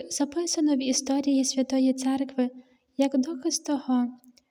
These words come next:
як вірно сповідники зберігають довірені їм таємниці. Свята Церква вчить,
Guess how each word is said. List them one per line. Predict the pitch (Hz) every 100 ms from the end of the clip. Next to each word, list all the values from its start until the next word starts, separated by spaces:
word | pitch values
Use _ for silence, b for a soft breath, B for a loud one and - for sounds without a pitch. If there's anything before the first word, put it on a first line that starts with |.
| _
як | - 269 262
вірно | 320 339 330 269 -
сповідники | - 269 277 269 277 269 349
зберігають | 330 - 269 262 254 277 285 277 -
довірені | 226 277 269 320 320 311 262
їм | 233 247
таємниці. | 247 254 254 247 254 254 254 254 - - _ _ _ _ _ _ _ _ _ _
Свята | - - 330 330 349
Церква | - 294 311 - 269
вчить, | 262 - 254 247